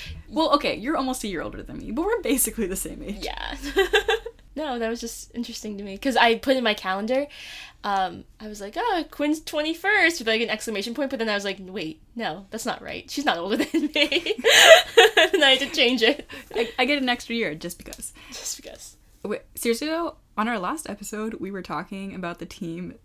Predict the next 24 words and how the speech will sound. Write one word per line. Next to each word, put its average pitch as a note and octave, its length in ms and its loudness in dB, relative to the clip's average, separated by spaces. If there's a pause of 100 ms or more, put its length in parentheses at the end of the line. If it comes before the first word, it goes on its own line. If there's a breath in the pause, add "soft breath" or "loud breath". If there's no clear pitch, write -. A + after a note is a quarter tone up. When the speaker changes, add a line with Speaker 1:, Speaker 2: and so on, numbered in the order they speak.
Speaker 1:
the E3 100 -8
Redskins, A3 720 -4 (540 soft breath)
um, E3 400 -2
in F3 440 -8
terms F#3+ 320 -8
of G3 160 -8
cultural F#3 360 -8
appropriation, F#3+ 720 -8 (260 loud breath)
and G#3 160 0
we C4 100 0
literally A#3+ 500 -2
had - 360 -6
no E3+ 480 -2
idea D#3+ 480 -2
that D#3+ 140 -10
they D3+ 100 -4
were D3 160 -4
a D3+ 60 -4
baseball D#3 580 -6
team E3 300 -6
in D3 80 -4
the D3 80 -4
World C3+ 200 -8
Series. D3+ 480 -8